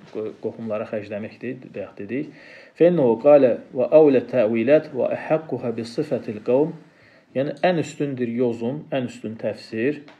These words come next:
və bu qövmə yaraşan, hansı ki,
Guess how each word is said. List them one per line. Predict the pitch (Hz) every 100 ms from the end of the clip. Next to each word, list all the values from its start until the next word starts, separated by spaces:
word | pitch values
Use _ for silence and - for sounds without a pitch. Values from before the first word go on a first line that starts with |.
| _ _ _
və | 135
bu | 131 139 170
qövmə | 143 120 110 113
yaraşan, | 110 123 117 113 - 117 151 147
hansı | 123 104 -
ki, | - 113